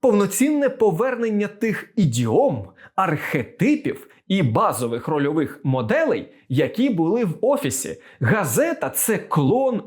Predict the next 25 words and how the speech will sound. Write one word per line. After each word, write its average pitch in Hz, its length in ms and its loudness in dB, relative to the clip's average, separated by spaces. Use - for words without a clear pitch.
офісу, 180 640 -2
але 147 240 0
клон, 294 500 0
який 135 260 0
позбавлений 160 920 -2
життя. - 560 -4
От 208 280 2
про 202 140 -2
все 139 340 -2
це, 240 500 -2
так, 117 300 -4
ви 120 300 0
тільки 123 420 -2
но 117 240 -2
ви 147 200 0
<laughs> - 120 -18
прослухали 220 760 0
вступ, - 560 -2
я 180 200 2
і 202 140 0
буду 226 560 0
розповідати 156 720 -2
в - 60 -10
сьогоднішньому 135 920 -4
подкасті. 143 600 -4